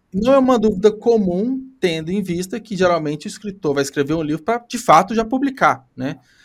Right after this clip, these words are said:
Você teve essa dúvida, a partir do momento que você falou, "Sim, vou publicar", teve outros desafios, né? Você falou no começo um livro cem por cento independente,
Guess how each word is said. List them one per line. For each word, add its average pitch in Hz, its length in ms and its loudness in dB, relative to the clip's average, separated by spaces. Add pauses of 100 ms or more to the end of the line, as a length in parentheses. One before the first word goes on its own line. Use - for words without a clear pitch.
(140)
Você 160 140 -20
teve 196 160 4
essa 196 180 0
dúvida, 156 380 -4
a 185 60 -4
partir 180 240 -6
do 180 40 -6
momento 165 140 -10
que - 40 -20
você - 40 -20
falou, 170 180 -2
"Sim, 147 560 -2
vou 135 160 0
publicar", 139 680 -4 (520)
teve 208 300 4
outros 185 300 2
desafios, 139 1000 -4
né? 131 160 -6
Você 123 240 -8
falou 127 460 -2
no 131 140 -4
começo 123 680 -6 (560)
um 143 80 -6
livro 131 260 0
cem 185 220 0
por 180 140 -8
cento 135 200 -4
independente, 139 1080 -4